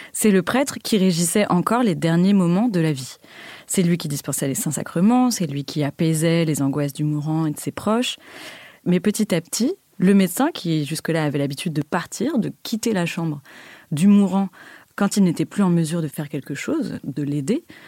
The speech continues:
progressivement, il va rester de plus en plus longtemps, il va s'installer aux côtés du mourant jusqu'à la mort. C'est en fait un bouleversement majeur parce que ça vient complètement faire basculer la manière dont on organisait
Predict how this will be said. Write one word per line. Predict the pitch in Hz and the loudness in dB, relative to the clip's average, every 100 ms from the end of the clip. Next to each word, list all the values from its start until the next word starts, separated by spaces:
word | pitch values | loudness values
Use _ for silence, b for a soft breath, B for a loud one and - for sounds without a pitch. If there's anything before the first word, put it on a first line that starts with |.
| B B - | B B -4
progressivement, | 254 220 208 - 190 202 226 285 320 _ - | 0 2 2 0 2 2 4 2 -2 _ -4
il | 156 | -2
va | 170 277 | 0 0
rester | 240 214 - 220 285 | 0 -2 -2 -2 -2
de | 202 | -2
plus | 170 - 226 | -4 -2 0
en | 196 | 0
plus | 185 208 | 0 0
longtemps, | 170 160 | 0 0
il | 226 | -4
va | 175 - | -4 -6
s'installer | - 214 - 160 165 247 - | -4 -4 -2 -4 -2 -4 -4
aux | 151 | -6
côtés | 170 170 185 | -6 -4 -4
du | 160 | -2
mourant | 147 143 135 | -2 -2 -4
jusqu'à | 156 160 220 - 208 | -2 -2 -2 -2 -2
la | 180 | -2
mort. | 156 - - _ B B B B B B | -2 -6 -12 _ B B B B B B
C'est | - 165 | -6 -4
en | 170 | -4
fait | - 202 - | -2 -4 -4
un | 160 147 - - - | -2 -4 -6 -14 -8
bouleversement | 170 156 151 170 180 | -4 -2 -2 -2 0
majeur | 180 170 156 185 294 | 2 2 2 -2 -4
parce | - 156 - | -6 -10 -8
que | 170 | -10
ça | - 139 | -8 -8
vient | 139 156 196 B B B B B | -6 -6 -6 B B B B B
complètement | - 262 240 214 208 220 233 - - | 0 0 2 0 2 2 0 -4 -8
faire | 156 | -6
basculer | 147 170 - - 190 | -2 -2 -2 -2 0
la | 254 | 2
manière | 151 147 170 220 208 | 2 2 2 0 -2
dont | 147 147 - | -2 -4 -2
on | 143 147 | -2 0
organisait | 160 160 185 180 180 165 156 226 | 0 0 2 4 4 2 0 -2